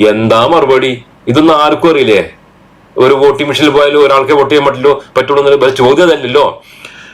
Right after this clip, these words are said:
ഒരാള്, ഒരാൾക്ക് എങ്ങനെയാണ് ഇരുപത്തഞ്ച് വോട്ട് എന്നാ ചോദിക്കുന്നത്? അതിന് മറുപടിയില്ല. പോളിംഗ്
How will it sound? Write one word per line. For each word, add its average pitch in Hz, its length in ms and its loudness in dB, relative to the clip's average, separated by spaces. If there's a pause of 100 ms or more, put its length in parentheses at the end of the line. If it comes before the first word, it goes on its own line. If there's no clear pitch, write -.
(560)
ഒരാള്, 165 460 2 (560)
ഒരാൾക്ക് 156 440 0
എങ്ങനെയാണ് 156 540 2 (720)
ഇരുപത്തഞ്ച് 156 600 0
വോട്ട് 156 340 2
എന്നാ 170 120 0
ചോദിക്കുന്നത്? 156 580 2 (200)
അതിന് 135 200 -2
മറുപടിയില്ല. 170 500 0 (1800)
പോളിംഗ് 156 480 2